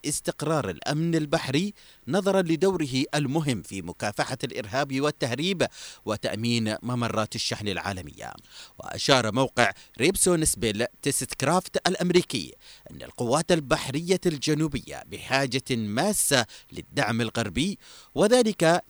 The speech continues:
لتعزيز أمن سواحل الجنوب بما فيها مضيق باب المندب، وذلك في أعقاب الهجمات الحوثية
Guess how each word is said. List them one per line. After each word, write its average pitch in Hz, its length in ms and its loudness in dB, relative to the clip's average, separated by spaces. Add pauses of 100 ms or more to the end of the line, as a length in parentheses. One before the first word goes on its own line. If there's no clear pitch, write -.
لتعزيز 90 420 -8 (480)
أمن 151 280 4
سواحل 156 540 0
الجنوب 143 520 4 (380)
بما 240 280 4
فيها 156 380 0
مضيق 101 420 -4
باب 151 260 0
المندب، 147 580 0 (520)
وذلك 110 720 0
في 147 200 4
أعقاب 147 440 2
الهجمات 139 600 2
الحوثية 135 640 2